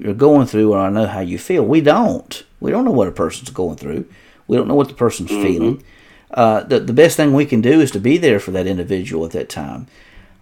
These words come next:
Speaker 1: Uh, but what, but what we find is that when, as we're dealing with the grace of God, uh, we see that the grace that God gives us, God's grace given to us, gives us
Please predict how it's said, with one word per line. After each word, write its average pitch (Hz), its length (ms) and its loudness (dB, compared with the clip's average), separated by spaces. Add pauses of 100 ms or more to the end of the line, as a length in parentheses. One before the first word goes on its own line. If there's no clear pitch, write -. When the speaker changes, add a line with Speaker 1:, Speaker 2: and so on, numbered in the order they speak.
Speaker 1:
Uh, - 340 -12 (760)
but 135 240 6
what, 143 220 2 (100)
but 156 180 0
what 208 220 6
we 180 120 4
find 147 520 4
is 113 240 2
that 113 180 2
when, 113 240 0
as 110 120 -2
we're 104 60 0
dealing 151 280 0
with 160 140 0
the 117 60 -2
grace 123 400 4
of 104 140 -4
God, 90 420 0 (680)
uh, 98 440 0 (140)
we 135 300 2
see 151 320 -2
that 131 200 0 (1120)
the 135 100 0
grace 170 320 4
that 160 80 -6
God 139 260 4
gives 135 320 2
us, 107 280 2
God's 156 280 0
grace 131 300 2
given 123 340 2
to 143 300 0
us, 98 300 -2 (540)
gives 127 360 2
us 117 400 4